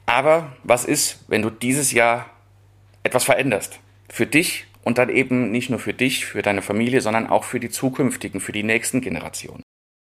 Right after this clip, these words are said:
Wie prägen diese alten Geschichten eigentlich unsere, unser Weihnachten? Also wie kommt sowas hervor? Wir haben,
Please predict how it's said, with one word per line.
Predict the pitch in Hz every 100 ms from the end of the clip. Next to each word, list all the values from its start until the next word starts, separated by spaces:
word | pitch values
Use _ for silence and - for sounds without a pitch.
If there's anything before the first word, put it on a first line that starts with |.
| _ _ - - - -
Wie | - 156
prägen | 208 139 143 147 147 147 139 - -
diese | 131 131
alten | 123 135 139 123
Geschichten | - 123 - - 123 120 - -
eigentlich | - 107 110 -
unsere, | 101 101 98 104 - - -
unser | 113 110
Weihnachten? | 101 110 117 -
Also | 90 107 101 - - -
wie | 87 127 131
kommt | 147 127
sowas | 123 113 117 - - _ - -
hervor? | 113 - 107 110 - - - - - - -
Wir | - 151
haben, | 190 185